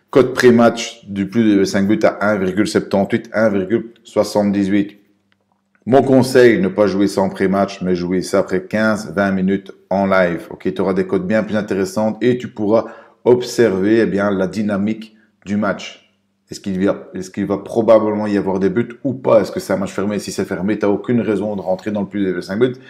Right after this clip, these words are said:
C'est évidemment l'avantage du live. Si t'as aucune idée de savoir comment trader tous tes paris en live, pas uniquement le plus de cinq buts. Si tu veux t'introduire au trading et si tu veux aussi, eh bien,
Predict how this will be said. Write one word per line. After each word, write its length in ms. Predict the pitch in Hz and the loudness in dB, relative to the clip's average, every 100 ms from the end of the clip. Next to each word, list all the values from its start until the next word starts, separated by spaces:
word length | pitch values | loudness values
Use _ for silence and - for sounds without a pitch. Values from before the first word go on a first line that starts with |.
| - - | -20 -20
C'est 160 | - 143 | -4 0
évidemment 460 | 143 147 123 147 | 4 4 6 6
l'avantage 720 | 131 131 120 110 120 117 104 | 6 6 4 0 2 2 2
du 120 | 90 104 | -2 0
live. 220 | 92 80 | 0 0
Si 160 | - | -6
t'as 200 | - 101 - | 0 0 2
aucune 380 | 110 - 110 | -2 -2 -6
idée 180 | 107 104 | -2 -2
de 280 | 98 95 - - _ _ _ _ _ | 0 -2 -2 -16 _ _ _ _ _
savoir 420 | - 107 113 104 | -2 2 4 2
comment 240 | 110 107 104 | 0 0 -4
trader 420 | - 101 107 - | -6 -4 -4 0
tous 300 | 160 90 - | 0 -2 -4
tes 100 | - | -6
paris 240 | - 110 101 | 0 2 2
en 100 | 95 | 2
live, 260 | 98 101 - | 2 0 2
pas 120 | 110 | 2
uniquement 340 | 104 101 101 98 | 2 -4 -4 -2
le 180 | 95 - | -2 -6
plus 120 | 87 | -6
de 220 | 90 87 | -2 -2
cinq 340 | 82 95 98 | -4 -4 -2
buts. 240 | 101 - - _ - - _ _ | 0 -2 -6 _ -20 -20 _ _
Si 220 | - 123 | -10 -10
tu 100 | 120 | -2
veux 540 | 113 117 123 117 101 - | 2 8 8 6 2 4
t'introduire 720 | 139 123 123 110 117 123 113 | 4 4 2 2 2 2 2
au 60 | 110 | 0
trading 560 | - 113 117 123 117 | 0 0 4 4 2
et 160 | - 131 | 0 0
si 200 | 131 123 | -2 -8
tu 140 | - | -6
veux 220 | 107 113 117 | -2 0 2
aussi, 480 | 104 98 - 110 107 | 0 -4 -8 -4 -2
eh 80 | |
bien, 480 | 92 92 98 101 104 | -2 -2 -2 -2 -2